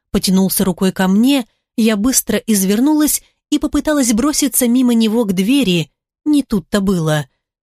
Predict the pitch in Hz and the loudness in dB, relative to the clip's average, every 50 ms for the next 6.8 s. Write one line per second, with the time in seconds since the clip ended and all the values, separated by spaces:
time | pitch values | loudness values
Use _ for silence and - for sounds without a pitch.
0 | _ _ - - - 180 170 - _ - 190 175 160 156 160 165 175 185 196 214 | _ _ -6 -2 -2 -2 -2 -4 _ -2 0 0 0 2 0 0 2 2 0 0
1 | 214 254 294 294 262 220 175 147 - - - 180 180 180 160 160 165 143 135 - | 0 0 0 0 0 -2 -2 -2 -4 -4 -2 -2 -2 -2 -2 -2 -4 -4 -4 -6
2 | - - 156 147 135 127 _ _ _ _ _ - 208 214 214 208 - - - 240 | -8 -6 -4 -4 -4 -6 _ _ _ _ _ -2 0 2 2 2 2 2 2 2
3 | 233 220 214 202 202 - 220 220 233 208 202 220 233 233 202 170 156 160 156 - | 2 0 0 -2 -2 -2 -2 -2 -2 -2 -2 -2 0 0 0 0 -2 -2 -2 -4
4 | - - 165 175 175 - 208 185 175 175 175 175 175 175 175 226 269 277 277 262 | -4 -4 -6 -4 -2 -2 -2 0 0 0 0 0 0 0 0 0 0 0 -2 -2
5 | - - 285 269 - _ _ _ _ _ - 254 233 196 202 202 196 180 - - | -2 -2 -2 -2 -2 _ _ _ _ _ -4 -2 0 0 0 0 0 0 0 0
6 | 226 214 208 214 - 240 240 233 180 156 143 135 - - - | 0 0 0 0 0 -2 -2 -2 -2 -4 -4 -4 -6 -8 -8